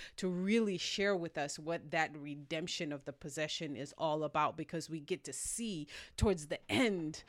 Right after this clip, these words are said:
uh, what happens to this sealed until, until what? So we're gonna dive into it, and it's gonna be really excited, exciting. But let's start off with reading what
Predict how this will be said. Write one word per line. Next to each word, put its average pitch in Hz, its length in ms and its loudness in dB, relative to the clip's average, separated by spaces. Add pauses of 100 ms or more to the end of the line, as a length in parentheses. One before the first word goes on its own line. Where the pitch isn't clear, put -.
(260)
uh, 165 200 2
what 175 260 2
happens 202 540 2
to 180 140 -2
this 165 340 -4 (300)
sealed 196 800 6
until, 180 920 2
until 247 480 8
what? 196 440 6
So 170 360 2 (240)
we're 254 120 10
gonna 302 220 12
dive 247 320 12
into 240 240 8
it, 214 140 8
and 196 120 8
it's 185 120 2
gonna 220 180 6
be 196 160 2
really 190 260 8
excited, 180 520 4 (240)
exciting. 185 500 4
But 190 120 4
let's 262 220 2
start 240 300 6
off 220 180 6
with 185 200 4
reading 202 320 6
what 185 200 6